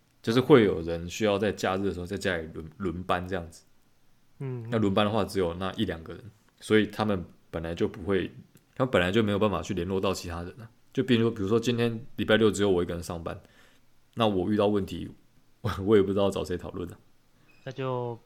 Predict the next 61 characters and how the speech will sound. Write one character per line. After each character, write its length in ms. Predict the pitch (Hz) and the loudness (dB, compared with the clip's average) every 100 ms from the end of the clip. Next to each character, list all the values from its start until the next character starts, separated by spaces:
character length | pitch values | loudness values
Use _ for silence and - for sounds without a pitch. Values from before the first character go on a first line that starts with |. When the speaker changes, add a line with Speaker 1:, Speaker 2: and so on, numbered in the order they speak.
| _ _ | _ _
Speaker 2:
摆 180 | 127 110 | -8 -6
着 140 | 110 | -8
啊， 160 | 110 113 _ _ _ | -10 -12 _ _ _
下 80 | 131 | -6
礼 80 | 120 | -4
拜 140 | 117 | -6
一 80 | 117 | -8
再 100 | 117 | -10
说。 260 | 117 117 123 - - - 196 | -10 -6 -6 -6 -10 -4 0
<laughs> 400 | 139 185 131 151 | 0 -2 -2 -2
Speaker 1:
是 200 | - 160 | 4 6
啊， 100 | 139 | 8
是 80 | 147 | 6
啊， 160 | 139 | 2
是 60 | 131 | 0
啊， 260 | 127 123 - | -2 -6 6
对 100 | 160 | 8
啊， 60 | 135 | 10
对 100 | 131 | 8
啊， 40 | |
我， 260 | 117 110 98 | 6 6 6
我 60 | 101 | 6
就 140 | 120 | 4
是 80 | 127 | 4
这 80 | 123 | 6
样 160 | 110 | 6
子 80 | 92 | 4
啊， 100 | 87 | -2
所 140 | 92 151 | 6 6
以 40 | |
我 180 | 123 95 | 8 6
有 100 | 92 | 6
问 220 | 104 113 | 4 4
题， 100 | 98 | 2
我 100 | 87 | -4
就 120 | 92 | -2
是 40 | 104 | -2
先 220 | 98 95 | -2 0
摆 180 | 85 85 | 0 -2
着， 140 | - 120 - _ _ _ | -6 -16 -20 _ _ _
反 120 | - 92 | -4 -2
正 100 | 101 | 2
等 120 | 95 | 0
礼 80 | 90 | 2
拜 140 | 92 | 4
一 60 | 92 | 4
再 120 | 92 | 2
说， 200 | 90 92 | 0 -2
Speaker 2:
对。 100 | 85 | -2
Speaker 1:
反 20 | |
正 160 | 104 95 | -2 -2
我 140 | 92 92 | -4 -2
一 80 | 117 | -2
个 100 | 107 | 0
人 80 | 90 | -2
没 60 | |
办 100 | 95 | -2
法 60 | 90 | -4
处 160 | - | -6
理 140 | 90 90 | -8 -10
啊。 120 | - | -12